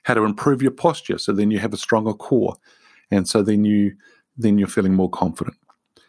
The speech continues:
So team, today, really interesting. How can I present to executives or my boss with confidence and not come across as being nervous?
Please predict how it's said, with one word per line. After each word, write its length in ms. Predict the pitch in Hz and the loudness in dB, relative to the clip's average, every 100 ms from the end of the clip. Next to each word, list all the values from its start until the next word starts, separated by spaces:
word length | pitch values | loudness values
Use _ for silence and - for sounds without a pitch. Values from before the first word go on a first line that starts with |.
| _ _ _ _ | _ _ _ _
So 160 | - 120 | -2 0
team, 480 | - 135 120 117 - - - _ - | 2 2 4 2 -4 -20 -20 _ -4
today, 580 | 127 123 123 117 117 120 - _ _ _ _ - | -2 2 2 2 0 -2 -12 _ _ _ _ -2
really 240 | 135 123 | 2 2
interesting. 400 | 120 - - 107 | 0 -2 -2 -2
How 440 | 92 123 120 120 - _ _ | 0 0 0 -2 -8 _ _
can 160 | - 120 | -4 0
I 140 | 120 | 0
present 560 | 123 123 110 120 101 - | 0 -2 0 0 -2 -6
to 180 | - 123 | -2 0
executives 680 | 117 - 127 120 104 90 - | 0 0 -2 0 0 -2 -2
or 160 | 110 | 0
my 140 | 123 131 | 0 0
boss 360 | 117 98 - - | 0 -2 -2 -8
with 160 | - | -6
confidence 680 | - 135 131 95 85 - - _ _ | -2 -2 0 -4 -4 -10 -16 _ _
and 140 | - 104 | 0 2
not 180 | 113 - | 0 -2
come 160 | - | -2
across 380 | 104 - 110 - | -2 -2 -4 -4
as 80 | 98 | -6
being 240 | 101 98 | -2 0
nervous? 340 | 95 95 95 | 0 -4 -8